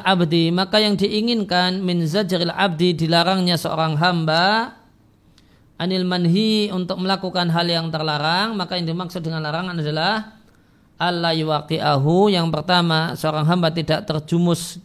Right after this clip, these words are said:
ke dalamnya, kemudian yang kedua ma'ataba'udihi, plus dia menjauhi dan jaga jarak an kulli ma yusilu ilaihi,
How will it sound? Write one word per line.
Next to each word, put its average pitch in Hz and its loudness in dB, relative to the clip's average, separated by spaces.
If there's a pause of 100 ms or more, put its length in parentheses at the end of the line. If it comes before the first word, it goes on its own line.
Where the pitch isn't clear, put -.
ke 160 -4
dalamnya, 160 -2 (480)
kemudian 165 -4
yang 156 -6
kedua 160 -2
ma'ataba'udihi, 165 -4 (400)
plus 220 -6
dia 185 0
menjauhi 170 0
dan 160 -4
jaga 160 -4
jarak 151 -4 (480)
an 175 -6
kulli 175 -4
ma 175 -2
yusilu 180 -4
ilaihi, 156 0